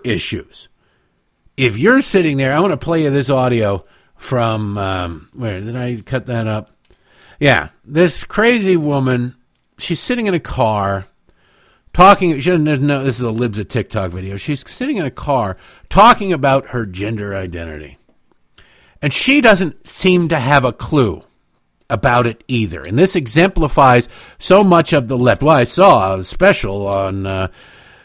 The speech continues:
preteen trans moms on M T V, and therefore I am this. I saw a TikTok video where somebody was demanding that everybody respect their pronouns, and they were just making them up.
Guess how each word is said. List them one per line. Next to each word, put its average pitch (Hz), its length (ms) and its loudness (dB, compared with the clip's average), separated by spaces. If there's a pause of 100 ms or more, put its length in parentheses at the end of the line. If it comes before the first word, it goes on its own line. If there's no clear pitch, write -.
(480)
preteen 220 560 0
trans 190 400 0
moms 170 400 6
on 156 180 2
M 170 200 0
T 160 200 -2
V, 160 280 0
and 123 120 -2
therefore 151 600 0
I 151 200 2
am 147 140 0
this. 160 220 -2
I 139 140 2
saw 165 260 0
a 147 60 -2
TikTok 165 500 -2
video 156 520 -2
where 135 220 -2
somebody 160 420 -4
was 135 360 -6
demanding 165 680 -4
that 127 120 -6
everybody 170 480 -4
respect 160 580 -6
their 160 140 -6
pronouns, 151 580 -2
and 127 140 -8
they 131 80 -6
were 123 100 -6
just 101 220 -14
making 151 360 -6
them 156 120 -2
up. - 240 -8